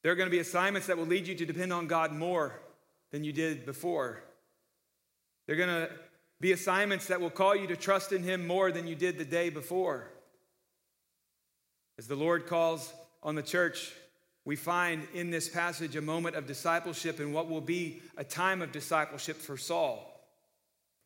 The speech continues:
Reading through it, you kind of read through it, it might feel like a, like a lightning round, but there's, there's quite some time later. Paul will put a time frame on this for about three years of his life.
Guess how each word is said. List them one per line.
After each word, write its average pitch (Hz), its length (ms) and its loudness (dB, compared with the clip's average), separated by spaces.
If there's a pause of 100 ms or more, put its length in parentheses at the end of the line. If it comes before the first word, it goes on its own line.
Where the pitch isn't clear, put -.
(2000)
Reading 170 240 2
through 175 280 0
it, 170 100 -6
you 151 360 -8
kind 170 200 0
of 151 100 -4
read 170 220 0
through 180 100 4
it, 170 60 2
it 156 80 -2
might 160 180 0
feel 175 140 -2
like 156 180 0
a, 143 140 -2 (200)
like 147 120 -4
a 151 40 0
lightning 160 400 0
round, 147 220 0
but 139 140 -6
there's, 160 320 0
there's 151 180 -6
quite 185 260 -4
some 170 160 -8
time 160 300 0
later. 170 240 2
Paul 170 300 0
will 156 100 -2
put 160 300 0 (260)
a 135 80 -8
time 165 320 0
frame 151 260 -2
on 143 160 0
this 139 160 -4
for 147 120 -8
about 139 320 -2
three 170 220 -2
years 160 640 -4
of 139 120 -12
his 139 180 -8
life. 135 560 -2